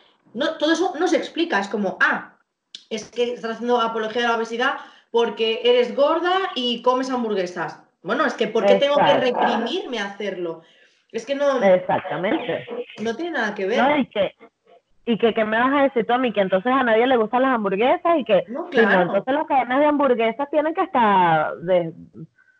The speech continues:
Speaker 2: ¿cómo es que se llama? Arruinadas, porque
Speaker 1: No, claro, entonces las hamburguesas solo son para delgados y delgadas.
Speaker 2: Exacto,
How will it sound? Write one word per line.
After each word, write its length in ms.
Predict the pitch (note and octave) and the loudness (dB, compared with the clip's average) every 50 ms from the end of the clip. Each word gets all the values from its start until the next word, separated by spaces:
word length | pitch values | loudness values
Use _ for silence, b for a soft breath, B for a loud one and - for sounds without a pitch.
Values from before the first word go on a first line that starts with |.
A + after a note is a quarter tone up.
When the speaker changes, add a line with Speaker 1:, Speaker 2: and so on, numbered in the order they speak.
| _ _ _ | _ _ _
Speaker 2:
¿cómo 160 | - G#3 G3 | -2 -2 -2
es 60 | G#3+ G3+ | 0 -2
que 80 | C#4+ | -4
se 160 | C#4 - D4 D4+ | -2 0 2 2
llama? 340 | E4 E4 D4+ A#3 G#3+ G3 | 4 2 2 2 0 0
Arruinadas, 760 | F3+ F#3+ G3 - G3 F#3+ F3+ F3 F#3 A#3 E4+ D4+ E3 C3+ C#3 - - | 2 2 2 2 2 0 0 0 0 0 2 2 0 0 -2 -6 -2
porque 300 | - F#3+ F3 G3+ A3 - | -2 -2 0 0 -2 -2
Speaker 1:
No, 140 | - C4+ A#3+ | -2 0 0
claro, 300 | A#3+ D4 D#4+ D4+ B3 A#3+ | 0 0 0 0 0 -2
entonces 260 | A#3+ A#3+ C4+ C#4 D#4+ D#4+ | -4 -6 -6 -6 -6 -6
las 120 | D#4+ D#4 | -6 -6
hamburguesas 400 | D4 C4 B3+ B3 B3 C#4 E4 E4+ | -4 -2 0 0 2 2 0 0
solo 160 | E4 D#4+ C#4+ | 0 0 0
son 160 | C#4+ D#4 D4+ | 0 -2 -4
para 160 | D#4 D#4+ D4+ C4 | -4 -2 -2 -2
delgados 580 | A3+ G#3+ G#3 G3+ G3+ F#3+ F3 E3 E3 E3 - - | -2 -2 -4 -4 -4 -4 -4 -6 -8 -10 -14 -8
y 80 | A3 A3 | -4 -2
delgadas. 600 | G#3 G3+ F#3 F#3+ F#3+ F3+ D#3+ D3+ D#3 - - _ - | -2 -2 -2 -2 -2 -2 -4 -6 -8 -14 -14 _ -2
Speaker 2:
Exacto, 680 | A3+ A3+ A3 - B3 A3 G3 F3 - - - - | -2 -2 0 2 2 2 2 2 0 -4 -14 -14